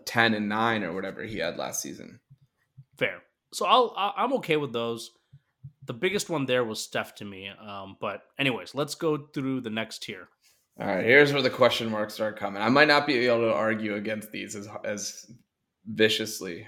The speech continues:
Speaker 1: or vociferously. It's a nice word.
Speaker 2: Mm-hmm.
Speaker 1: All right, Dame at eleven, Bradley Beal at twelve,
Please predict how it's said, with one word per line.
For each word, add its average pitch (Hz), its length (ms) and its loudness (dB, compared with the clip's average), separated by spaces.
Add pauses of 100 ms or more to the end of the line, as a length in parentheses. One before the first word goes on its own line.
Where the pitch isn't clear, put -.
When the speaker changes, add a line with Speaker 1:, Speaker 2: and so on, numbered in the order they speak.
Speaker 1:
or 107 180 -6
vociferously. 110 1000 -2 (500)
It's - 100 -16
a 107 40 -12
nice 98 240 -6
word. 73 220 -8 (680)
Speaker 2:
Mm-hmm. 110 120 -14
Speaker 1:
All 127 80 12
right, 113 160 12 (840)
Dame 143 420 12
at 151 80 6
eleven, 123 640 4 (1400)
Bradley 131 400 10
Beal 120 340 4
at 113 140 -4
twelve, 107 600 -2